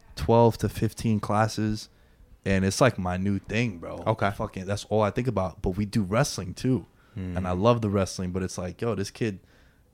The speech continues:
Speaker 1: th-, th-, this kid Joey, he's in high school. He's a, he's a, he's a sophomore. I outweigh him by, like, sixty pounds, but in jiu-jitsu, that shit don't matter. And this
Speaker 2: He's
Speaker 1: kid
Speaker 2: straight
Speaker 1: just,
Speaker 2: to it.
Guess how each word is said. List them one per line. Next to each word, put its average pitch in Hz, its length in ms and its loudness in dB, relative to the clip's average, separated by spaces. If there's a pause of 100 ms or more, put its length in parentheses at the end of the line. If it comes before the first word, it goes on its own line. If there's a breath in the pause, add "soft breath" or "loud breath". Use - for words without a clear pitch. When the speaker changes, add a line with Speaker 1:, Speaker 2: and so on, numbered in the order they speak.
(160)
Speaker 1:
th-, 95 160 -4
th-, 92 220 -4
this 98 160 0
kid 90 240 -2
Joey, 107 320 4
he's 95 180 -2
in 90 80 -4
high 113 200 -2
school. 92 340 -6
He's 98 220 -6
a, 92 260 -8 (500 soft breath)
he's 98 240 0
a, 90 400 2
he's 92 160 -4
a 82 80 -6
sophomore. 101 800 2 (560)
I 113 100 -6
outweigh 123 340 2
him 117 100 -2
by, 104 80 -2
like, 95 220 -6
sixty 110 320 -8
pounds, 113 600 0
but 95 180 -2
in 101 120 -2
jiu-jitsu, 98 480 2
that 101 140 0
shit - 140 -4
don't - 140 -10
matter. 104 260 -2
And 76 100 -10
this 98 40 2
Speaker 2:
He's 135 120 4
Speaker 1:
kid 127 60 2
Speaker 2:
straight 131 140 10
Speaker 1:
just, 117 120 2
Speaker 2:
to 156 180 10
it. - 120 2